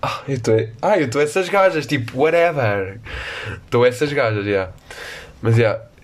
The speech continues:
eh, eu quando vou ao centro de Lisboa, eu preciso de G P S. Já. Eu preciso saber que vou apanhar aquele autocarro da Carris e depois vou apanhar aquele autocarro da Carris, depois tenho que andar um quilómetro a pé, porque eu não sei.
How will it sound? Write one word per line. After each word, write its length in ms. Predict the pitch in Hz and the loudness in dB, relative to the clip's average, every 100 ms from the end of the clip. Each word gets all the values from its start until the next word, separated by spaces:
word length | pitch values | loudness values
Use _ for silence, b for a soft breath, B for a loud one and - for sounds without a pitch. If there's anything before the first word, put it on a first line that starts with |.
| - | -10
eh, 340 | 123 135 135 123 117 110 | -4 0 0 0 -4 -4
eu 100 | 143 | -2
quando 180 | 170 185 | 0 0
vou 160 | 160 156 | 2 2
ao 40 | |
centro 320 | 151 160 147 | 2 -4 -2
de 120 | 143 | 0
Lisboa, 360 | 143 110 123 127 | 0 2 2 2
eu 100 | 151 | 0
preciso 420 | 147 - 160 143 123 | -4 -4 -4 -4 -2
de 60 | |
G 140 | 135 147 | -2 0
P 100 | 151 | 0
S. 420 | 139 117 - - _ - - - - - - | 0 -2 -8 -18 _ -20 -20 -20 -20 -20 -4
Já. 300 | 104 95 87 - - B B B B B | 0 0 -2 -14 -20 B B B B B
Eu 100 | 131 | -6
preciso 300 | 113 160 147 | -2 -2 0
saber 240 | 165 147 | -2 -2
que 80 | 135 | 0
vou 100 | 131 | 0
apanhar 400 | 151 143 131 117 | 2 2 2 2
aquele 300 | 120 117 185 | 0 2 4
autocarro 480 | 175 156 143 131 131 | 4 4 2 2 2
da 100 | 123 | 0
Carris 480 | 117 117 113 117 - | 0 2 2 0 -2
e 40 | |
depois 260 | 131 139 127 | -4 -2 0
vou 100 | 139 | 0
apanhar 400 | 127 131 123 117 | 0 0 2 0
aquele 320 | 120 165 202 | 0 0 0
autocarro 440 | 202 185 165 160 | 2 2 4 2
da 120 | 156 156 | 2 0
Carris, 380 | 147 143 143 | 2 2 0
depois 400 | - - - 151 | -6 -12 -2 -2
tenho 120 | 160 147 | 0 0
que 80 | |
andar 180 | 151 143 | 2 2
um 120 | 160 | 0
quilómetro 400 | 156 151 143 147 | 0 2 2 0
a 40 | 131 | -2
pé, 120 | 135 | -2
porque 260 | 117 120 123 | 0 0 2
eu 60 | |
não 140 | 127 117 | 0 -2
sei. 320 | - 107 | -2 -2